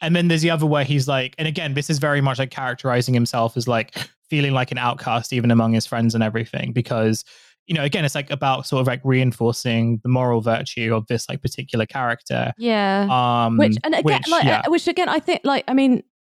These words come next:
Speaker 2: I said that we weren't gonna go too far, too, like, far into, let's talk about all the ways in which this epis-, in which the show is problematic,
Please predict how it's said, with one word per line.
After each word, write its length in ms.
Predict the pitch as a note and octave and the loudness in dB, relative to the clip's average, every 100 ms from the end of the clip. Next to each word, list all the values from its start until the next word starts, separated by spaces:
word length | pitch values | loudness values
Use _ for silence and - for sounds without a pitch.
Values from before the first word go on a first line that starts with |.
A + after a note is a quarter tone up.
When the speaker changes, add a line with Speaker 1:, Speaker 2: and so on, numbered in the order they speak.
| _ _ _ _ _ _ - | _ _ _ _ _ _ -4
Speaker 2:
I 60 | A3+ | -4
said 240 | - C4 | -2 -4
that 80 | - | 0
we 100 | G#3 | 2
weren't 240 | F#3 F3 | 4 2
gonna 140 | E3+ E3+ | 2 2
go 180 | D#3+ D#3 | 2 0
too 340 | - F3 D#3 | 0 0 0
far, 220 | - D#3+ - _ | 0 -6 -8 _
too, 260 | F3+ E3 | 0 2
like, 260 | D3 C#3+ - _ _ _ _ _ _ | 2 0 -2 _ _ _ _ _ _
far 440 | - E3 D3 C#3 - | -6 0 2 0 0
into, 560 | D3 D3 - D3 C#3 D3 _ _ _ | -2 -2 -4 -2 -2 -2 _ _ _
let's 280 | D#3 D#3+ - | -2 -2 -4
talk 240 | - D#3 E3+ | -2 -2 -2
about 260 | D3 - | -4 -2
all 200 | D#3+ D#3+ | 0 2
the 100 | D#3 | 4
ways 300 | D#3 C#3 C#3+ - | 2 2 0 -2
in 160 | D3 C#3+ | -2 0
which 320 | - - - | -2 -4 -6
this 280 | C#3+ E3 - | -6 -6 -6
epis-, 300 | E3+ - - - | -8 -8 -18 -8
in 180 | D3+ - | -6 -4
which 200 | A2+ - | -4 -2
the 100 | - | -4
show 240 | - D#3 D3 | -2 0 0
is 380 | - D3 D#3 - _ _ _ _ D#3 | 0 0 -2 -6 _ _ _ _ -8
problematic, 1200 | - C#3+ G3 F3+ F3 E3+ E3+ D#3+ - G3 - - | -6 0 2 4 4 4 4 0 0 -2 -2 -12